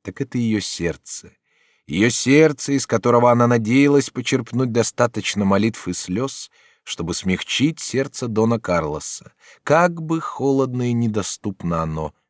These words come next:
ни было. Она боялась одного, что ей не удастся дойти до короля.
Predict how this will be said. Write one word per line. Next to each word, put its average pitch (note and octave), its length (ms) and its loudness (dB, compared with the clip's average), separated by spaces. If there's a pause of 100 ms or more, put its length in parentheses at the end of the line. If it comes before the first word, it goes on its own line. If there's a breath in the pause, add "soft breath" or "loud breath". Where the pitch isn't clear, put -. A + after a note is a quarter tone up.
(120)
ни D#2 180 -8
было. C2 320 -18 (1000)
Она B2+ 220 2
боялась C#3+ 420 4
одного, C#3 420 -4 (380)
что - 200 -8
ей G#2 180 2
не G#2+ 140 4
удастся G#2+ 500 -2
дойти F#2+ 420 -4
до D#2+ 120 -8
короля. C#2 420 -12